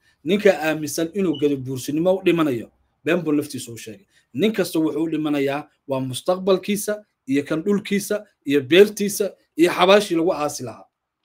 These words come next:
ayuu u dhimanayaa. Intaa haddaad garan weydo, intaa haddaad garan weydo, waxa aad u dhimanaysa haddaad garan weydo, mabda haddaad yeelan weydo, ogsoonow, atowga iyo calaacalka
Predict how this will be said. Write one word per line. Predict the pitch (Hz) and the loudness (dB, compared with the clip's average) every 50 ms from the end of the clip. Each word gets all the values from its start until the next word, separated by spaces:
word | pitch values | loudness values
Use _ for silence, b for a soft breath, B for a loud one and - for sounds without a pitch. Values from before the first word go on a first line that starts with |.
| _ | _
ayuu | - 151 156 151 151 | -6 -4 -2 -2 -4
u | 151 | -4
dhimanayaa. | 139 131 131 123 113 101 95 85 _ _ _ _ _ _ _ _ _ _ _ _ _ _ _ - | -4 -6 -6 -6 -6 -10 -14 -16 _ _ _ _ _ _ _ _ _ _ _ _ _ _ _ -4
Intaa | 247 - 254 226 196 | -4 -2 2 2 2
haddaad | 180 175 160 196 185 - - | 2 4 4 4 4 6 4
garan | 175 175 170 165 | 2 2 4 0
weydo, | 139 123 113 98 95 _ _ _ _ _ _ _ _ _ _ _ _ _ _ - | 0 -2 -4 -8 -14 _ _ _ _ _ _ _ _ _ _ _ _ _ _ -12
intaa | - 196 - 180 160 | -10 -4 -2 -2 -2
haddaad | 151 139 160 156 147 | -2 -2 -2 -4 0
garan | 147 139 143 143 127 | -2 -2 -2 -2 -4
weydo, | 110 104 95 98 _ _ _ _ _ _ _ _ _ _ _ _ - | -6 -8 -12 -14 _ _ _ _ _ _ _ _ _ _ _ _ -10
waxa | 165 - 170 156 | -10 -8 -8 -6
aad | 156 160 170 | -6 -6 -6
u | 175 - | -6 -6
dhimanaysa | 175 175 180 175 160 139 123 127 | -4 -4 -2 0 -2 -2 -4 -6
haddaad | 135 156 147 131 | -8 -8 -4 -4
garan | 143 135 139 127 | -4 -4 -4 -6
weydo, | 110 101 92 98 _ _ _ _ _ _ _ - | -8 -10 -14 -18 _ _ _ _ _ _ _ -12
mabda | 127 135 160 196 220 208 170 156 175 | -8 -2 2 2 2 2 2 -2 -2
haddaad | - 147 139 143 156 143 131 | -2 -2 -4 -4 -4 -4 -2
yeelan | 135 139 131 131 131 131 120 | -4 -4 -4 -4 -4 -6 -8
weydo, | 110 101 95 - _ _ _ _ _ _ _ _ _ _ _ _ _ _ - | -10 -14 -16 -20 _ _ _ _ _ _ _ _ _ _ _ _ _ _ -20
ogsoonow, | - 110 - - - 143 151 165 175 165 147 147 - - _ _ _ _ _ _ _ _ _ _ _ _ - | -18 -16 -14 -8 -2 -2 0 2 2 0 0 -2 -4 -10 _ _ _ _ _ _ _ _ _ _ _ _ -12
atowga | 123 135 127 - 190 180 160 139 139 147 - _ _ _ _ _ _ - | -12 -10 -2 4 4 4 4 4 0 -6 -8 _ _ _ _ _ _ -10
iyo | 120 127 131 | -8 -8 -8
calaacalka | - - 143 147 160 165 165 147 139 131 131 - 147 143 | -6 -4 -2 0 0 0 0 -2 -6 -10 -10 -12 -16 -16